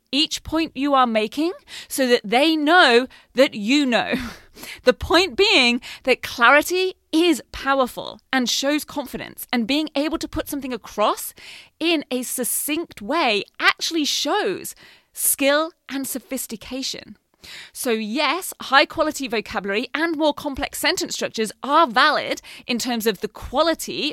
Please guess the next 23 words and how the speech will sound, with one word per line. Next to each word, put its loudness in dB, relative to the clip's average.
of 0
the -2
writing, 0
but -4
clarity 2
trumps 2
sophistication -2
every 4
time 4
if 2
there's 0
any 4
confusion -2
coming -2
along 2
with 4
that 2
sophistication. -8
If -2
the 0
marker 0
isn't 2
sure -4